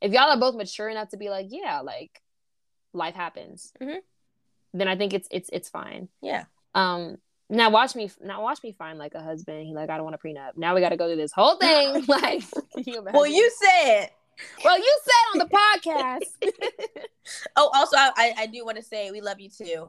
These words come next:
Speaker 2: Um, I, I really, I, I also do
Speaker 1: Yes.
Speaker 2: really love when you guys tap in. Um, but yeah, um, definitely tap in for next week's episode because this next, uh, question that we, that we're getting, it's
Speaker 1: Mm.
Speaker 2: basically gonna be an entire episode full of that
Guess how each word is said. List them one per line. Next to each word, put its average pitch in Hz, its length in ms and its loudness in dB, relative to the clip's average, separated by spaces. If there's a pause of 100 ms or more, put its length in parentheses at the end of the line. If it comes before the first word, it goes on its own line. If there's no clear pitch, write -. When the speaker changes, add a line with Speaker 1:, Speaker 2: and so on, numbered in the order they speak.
Speaker 2:
Um, 160 460 -10
I, 170 260 -6
I 170 100 -6
really, 170 460 -10
I, 165 160 -4 (100)
I 170 100 -4
also 165 200 -6
do 175 60 -4
Speaker 1:
Yes. 165 260 -10
Speaker 2:
really 156 180 -16
love 151 200 -6
when 156 100 -20
you 160 80 -20
guys 151 220 -12
tap 160 240 -8
in. 156 140 -6 (420)
Um, 175 420 -4 (220)
but 247 180 0
yeah, 190 380 0
um, 185 240 -4
definitely 262 360 -4
tap 226 280 -4
in 214 180 -10
for 208 160 -10
next 180 460 -16 (280)
week's 180 220 -12
episode 196 400 -4
because 170 340 -6
this 175 300 -8 (140)
next, 170 580 -2 (400)
uh, 208 140 4
question 285 380 -4
that 262 100 -6
we, 262 260 -10
that 247 160 -6
we're 269 80 -10
getting, 269 440 -12 (200)
it's 196 220 -6
Speaker 1:
Mm. 240 40 -4
Speaker 2:
basically 190 400 -4
gonna 185 180 -2
be 175 120 -2
an 170 80 0
entire 170 320 0
episode 151 320 -6
full 156 140 -8
of 147 80 -10
that 135 140 -8